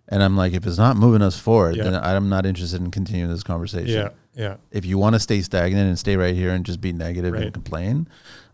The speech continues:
Speaker 1: I wanna move forward.
Speaker 2: Yeah.
Speaker 1: That's it.
Speaker 2: So I guess my answer to that is actually, like, not saying anything. Clam-, <laughs> clamming up. When you get that person that's kinda staring at you and you know that, you know they're frustrated and not saying anything,
Speaker 1: Yeah, yeah.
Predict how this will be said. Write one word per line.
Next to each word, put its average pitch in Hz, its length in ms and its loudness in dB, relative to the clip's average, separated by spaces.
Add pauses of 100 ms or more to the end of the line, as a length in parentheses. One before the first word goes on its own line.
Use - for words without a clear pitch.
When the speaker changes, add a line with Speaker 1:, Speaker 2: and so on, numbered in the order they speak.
(300)
Speaker 1:
I 87 300 -2
wanna 101 200 0
move 92 180 0
forward. 101 340 -6
Speaker 2:
Yeah. - 40 -14 (540)
Speaker 1:
That's - 180 -10
it. - 140 -6
Speaker 2:
So 127 60 -4
I - 20 0
guess 123 140 2
my 123 80 4
answer 113 180 0
to 104 80 0
that 101 100 -2
is 101 80 -4
actually, 104 280 -4
like, 101 160 -8
not 104 160 -10
saying 104 200 -6
anything. 104 340 -8 (440)
Clam-, 113 360 -2
<laughs> - 80 -14
clamming 117 340 2
up. 110 120 2
When 117 140 0
you 117 80 0
get 131 180 2
that 127 200 0
person 123 260 -4
that's 113 100 -6
kinda 117 160 -2
staring 110 380 -2
at 113 140 -2
you 113 60 -2
and 107 100 -4
you 104 60 -4
know 104 80 -4
that, 113 120 -4
you 117 80 -8
know 110 100 -4
they're 104 100 -4
frustrated 117 500 -6
and 107 40 -6
not 107 160 -8
saying 110 220 -8
anything, 117 260 -6
Speaker 1:
Yeah, 90 520 -6
yeah. - 360 -12